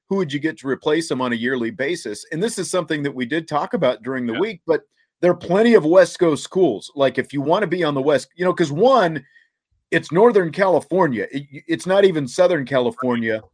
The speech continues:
Speaker 1: you know,
Speaker 2: It's
Speaker 1: where
Speaker 2: not
Speaker 1: it's
Speaker 2: the
Speaker 1: U S C.
Speaker 2: hotbed recruiting
Speaker 1: Yeah.
Speaker 2: that Southern California is.
Speaker 1: Yeah.
Speaker 2: I mean, you just happen to be in the same state.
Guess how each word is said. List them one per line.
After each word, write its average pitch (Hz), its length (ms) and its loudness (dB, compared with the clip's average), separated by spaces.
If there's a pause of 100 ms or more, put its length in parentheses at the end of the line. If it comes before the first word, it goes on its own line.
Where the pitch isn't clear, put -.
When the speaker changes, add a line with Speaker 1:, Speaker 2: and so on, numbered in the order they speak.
(100)
Speaker 1:
you 139 60 -2
know, 131 60 0
Speaker 2:
It's 127 80 -2
Speaker 1:
where 151 120 4
Speaker 2:
not 160 80 0
Speaker 1:
it's - 80 -8
Speaker 2:
the 147 120 -4
Speaker 1:
U 143 80 -2
S 123 180 -4
C. - 100 -2
Speaker 2:
hotbed 95 220 -4 (140)
recruiting 131 320 0
Speaker 1:
Yeah. 107 160 2 (320)
Speaker 2:
that 107 420 -2
Southern 117 340 -4
California 82 640 -10
is. 69 280 -12
Speaker 1:
Yeah. 202 180 2
Speaker 2:
I - 20 -2
mean, 85 80 -10 (280)
you 131 120 -10
just 139 140 -8
happen 135 260 0
to 123 40 -14
be 127 160 -4
in 117 60 -6
the 95 80 -12
same 95 260 -12
state. - 600 -16